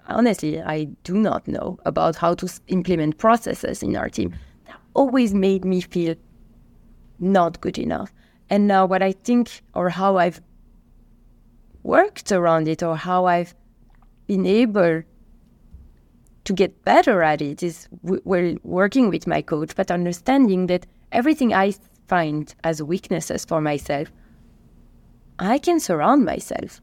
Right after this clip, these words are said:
with that. I can bring in amazing leadership team members that have been a part of corporate, right? That didn't like certain things about being at that corporate, but that know how to build teams,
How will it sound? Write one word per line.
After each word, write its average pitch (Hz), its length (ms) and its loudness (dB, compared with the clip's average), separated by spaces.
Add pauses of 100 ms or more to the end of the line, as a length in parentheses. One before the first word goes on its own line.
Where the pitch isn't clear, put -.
(120)
with 190 160 -4
that. - 280 -6 (400)
I 214 140 -2
can 262 300 4
bring 220 340 2
in 185 180 0 (480)
amazing 190 520 0
leadership 202 640 0 (500)
team 143 240 -2
members - 480 -2 (260)
that 220 140 0
have 254 320 0
been 208 140 2
a 160 80 -2
part - 240 0
of - 140 -10
corporate, - 540 -6
right? 190 380 0 (380)
That 202 400 2 (220)
didn't 233 400 4
like 185 520 0 (300)
certain 185 460 -2
things 403 380 0
about 165 340 0
being 156 220 0
at - 140 -4
that - 240 -4
corporate, 190 420 -4
but 247 180 0
that 269 160 0
know 277 260 6
how 262 160 2
to 262 160 -4
build 247 280 0
teams, 226 360 0